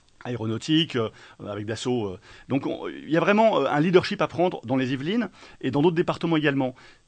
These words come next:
La, le, le rôle que peut jouer la région, c'est plus un rôle de bâtisseur. Je crois qu'aujourd'hui, on est d'accord sur ce point.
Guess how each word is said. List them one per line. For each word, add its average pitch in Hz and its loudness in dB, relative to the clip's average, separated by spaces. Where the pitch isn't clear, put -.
La, 147 2
le, 123 -4
le 165 2
rôle 214 2
que 208 -6
peut 170 -2
jouer 180 -2
la 160 2
région, 151 -4
c'est - -6
plus 233 -6
un 190 0
rôle 175 2
de 127 -4
bâtisseur. 117 -6
Je - -20
crois 185 -2
qu'aujourd'hui, 160 -6
on 147 -2
est 123 -4
d'accord 131 -6
sur 120 -12
ce 131 -12
point. 165 -6